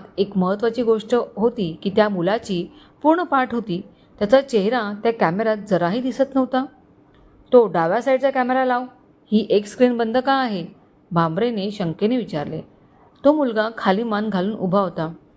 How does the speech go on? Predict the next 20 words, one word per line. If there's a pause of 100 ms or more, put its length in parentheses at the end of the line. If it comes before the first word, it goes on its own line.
(360)
"अरे
काय
विचारतोय
मी, (300)
तो
दुसरा
कॅमेरा
दाखव." (340)
आता
भामरेचा (480)
संयम
सुटला. (1400)
"साहेब, (540)
माफ
करा, (400)
डाव्या
बाजूचा
कॅमेरा
बंद
आहे,